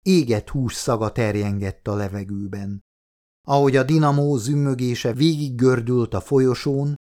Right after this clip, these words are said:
egyre hangosabbá és hangosabbá vált. A vörös szemek az arc komikus rángatózásával egy időben elhomályosodtak. A kéz- és lábszerű végtagok görcsökben remegtek.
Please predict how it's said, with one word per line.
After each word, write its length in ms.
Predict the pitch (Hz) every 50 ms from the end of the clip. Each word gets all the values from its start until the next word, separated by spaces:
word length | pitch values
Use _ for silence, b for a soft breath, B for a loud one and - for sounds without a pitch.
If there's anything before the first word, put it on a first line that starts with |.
| _ _ _ _
egyre 360 | _ 175 175 160 123 113 113
hangosabbá 760 | 107 113 113 117 110 107 107 - 139 120 113 113 113 117 120 123
és 260 | 127 135 131 - -
hangosabbá 840 | 143 131 113 101 95 95 90 - 113 98 92 95 98 98 92 95 92
vált. 440 | 95 92 92 95 95 92 - _ _ _ _ _ _ _ _ _ _ _ _ _
A 140 | - 120 131
vörös 340 | 139 151 156 147 147 143 -
szemek 560 | - - - 147 139 135 135 139 151 - - - _ _ _ _
az 200 | - 123 120 113
arc 400 | 139 135 135 139 139 - - -
komikus 560 | - 147 147 143 135 117 - 113 104 - -
rángatózásával 1160 | 131 127 127 127 123 123 117 - 127 120 117 110 123 117 117 - - 135 113 113 104 104 107 113
egy 200 | 127 131 127 127
időben 580 | 131 123 131 131 127 120 131 131 135 143 143 - -
elhomályosodtak. 1300 | 151 139 123 104 95 104 98 95 92 92 95 95 92 - - 127 104 - _ _ - 110 98 - - - _ _ _ _ _ _ _ _ _ _ _ _
A 180 | - 147 139 -
kéz- 520 | - 196 196 202 202 190 170 147 160 -
és 260 | - 143 139 131 - -
lábszerű 680 | 156 160 165 160 - - - 143 127 117 117 113 110
végtagok 760 | 113 139 143 139 - - - 135 135 135 156 160 156 - - 139
görcsökben 720 | 127 143 160 156 143 - - - 120 101 98 107 107 104
remegtek. 680 | 104 104 95 95 98 - - - - 101 95 - _